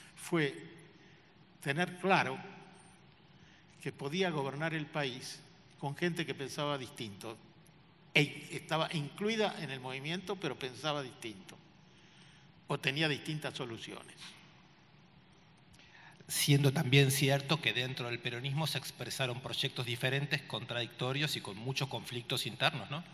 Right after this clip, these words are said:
Speaker 1: Sí, pero usted fíjese que los conflictos internos gen-, los, generalmente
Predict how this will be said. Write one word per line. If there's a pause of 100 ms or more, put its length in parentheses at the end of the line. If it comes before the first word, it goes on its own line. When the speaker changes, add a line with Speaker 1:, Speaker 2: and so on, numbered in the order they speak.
(160)
Speaker 1:
Sí,
pero
usted
fíjese
que
los
conflictos
internos
gen-, (100)
los, (300)
generalmente